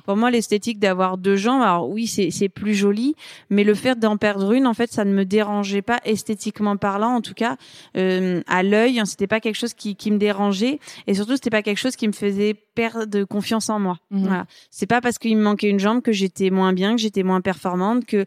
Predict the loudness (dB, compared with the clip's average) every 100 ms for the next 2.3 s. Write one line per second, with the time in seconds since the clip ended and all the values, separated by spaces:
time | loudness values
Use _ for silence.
0 | -6 -12 0 2 2 0 2 4 2 -2
1 | -2 0 0 2 0 0 0 0 0 -4
2 | -4 -4